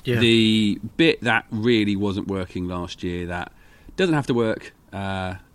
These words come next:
Speaker 2: it has to work to, to, to win games of football.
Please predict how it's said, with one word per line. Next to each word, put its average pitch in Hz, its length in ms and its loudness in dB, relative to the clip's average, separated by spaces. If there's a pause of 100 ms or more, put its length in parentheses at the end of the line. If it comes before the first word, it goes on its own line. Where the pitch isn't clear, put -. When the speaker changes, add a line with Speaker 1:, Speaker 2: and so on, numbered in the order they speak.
(420)
Speaker 2:
it - 140 -4 (180)
has 139 140 4
to 104 80 -4
work 104 340 -2
to, - 260 -14
to, 123 220 -4
to 113 140 -4
win 110 420 2
games 110 240 0
of 98 60 -10
football. 76 420 -6